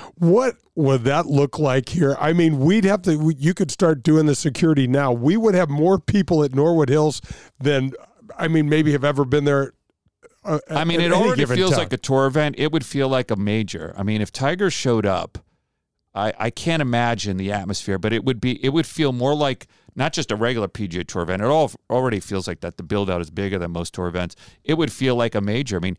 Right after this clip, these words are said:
Speaker 2: he, you know, as Roger Maltby famously said, he doesn't move the needle, he is the needle. And I think there's gonna be a lot of curiosity when he comes out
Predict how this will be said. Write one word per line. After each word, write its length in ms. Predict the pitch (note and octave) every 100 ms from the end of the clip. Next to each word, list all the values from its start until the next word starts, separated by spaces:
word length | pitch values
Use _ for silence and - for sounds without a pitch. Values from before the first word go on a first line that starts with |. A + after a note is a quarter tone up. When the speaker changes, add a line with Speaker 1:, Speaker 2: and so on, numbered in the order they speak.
| - -
Speaker 2:
he, 280 | - C#3+ C3+ B2+
you 120 | C#3
know, 80 | B2
as 120 | G#2
Roger 320 | G2+ A#2 A2
Maltby 340 | G#2+ A2 A#2 G2
famously 420 | - G2+ G2 F#2+
said, 280 | - G#2 F#2
he 80 | F#2
doesn't 240 | F#2 F2
move 200 | G2 G2
the 80 | F#2
needle, 300 | F2 F2 F2
he 140 | F2+
is 140 | G#2 G2
the 80 |
needle. 360 | F2+ F2+ F2 E2+ - - - -
And 120 | A#2+
I 80 | C#3+
think 340 | - F3 C#3 - _
there's 180 | - D3
gonna 140 | D#3 F3+
be 60 |
a 80 | D3
lot 180 | B2+ C#3+
of 80 | D3+
curiosity 840 | D#3+ D3+ C#3+ F#3 - - F#2+ F#2+
when 180 | G2 G#2
he 100 | A2+
comes 300 | - A#2 G#2
out 360 | C#3 C3 G2+